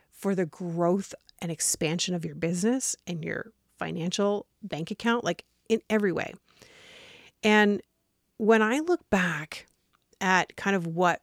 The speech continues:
was keeping me stuck in this arena of not really truly showing myself that love,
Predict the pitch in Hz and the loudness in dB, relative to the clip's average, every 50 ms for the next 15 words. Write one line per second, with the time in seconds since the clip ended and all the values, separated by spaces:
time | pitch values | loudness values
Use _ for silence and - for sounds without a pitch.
0 | _ - 180 165 - - - 175 - 180 170 170 170 170 - - - 160 151 143 | _ -10 -8 -8 -8 -8 -8 -6 -4 -2 -2 0 0 0 0 0 0 0 -2 -2
1 | - - - - _ _ - - 190 180 175 175 170 170 156 151 180 170 170 - | -4 -8 -18 -20 _ _ -6 -4 -2 0 2 2 0 0 -2 0 -2 -2 0 0
2 | - - - - 190 185 175 180 160 156 147 143 135 - - 196 _ _ _ _ | -4 -4 -4 -6 -6 -4 -2 -2 -4 -4 -4 -4 -4 -4 -6 -6 _ _ _ _
3 | _ _ _ _ _ - _ _ - - 175 175 170 170 160 175 175 170 180 180 | _ _ _ _ _ -20 _ _ -4 -2 0 0 0 0 -2 -2 -2 -2 0 0
4 | 180 175 - - - 175 180 185 185 180 180 170 170 165 165 _ _ _ - - | 0 -2 -2 -4 -6 -4 -2 -2 -2 0 -2 -2 -2 -4 -6 _ _ _ -14 -10
5 | - - - - - 220 202 190 196 202 214 226 240 254 269 277 285 - - - | -8 -6 -6 -6 -4 -4 -2 0 2 2 2 2 2 0 0 -2 -4 -4 -6 -6
6 | - - 175 165 165 170 170 175 170 170 - - 160 156 156 160 - - - _ | -4 -2 -2 -2 -2 -2 -2 -2 -2 -2 -2 -2 0 -2 -2 -4 -6 -10 -20 _
7 | - 151 - - - 170 170 165 165 151 143 147 170 226 262 285 - | -8 -8 -8 -8 -8 -8 -6 -4 -4 -4 -2 -2 -2 -2 -2 -4 -10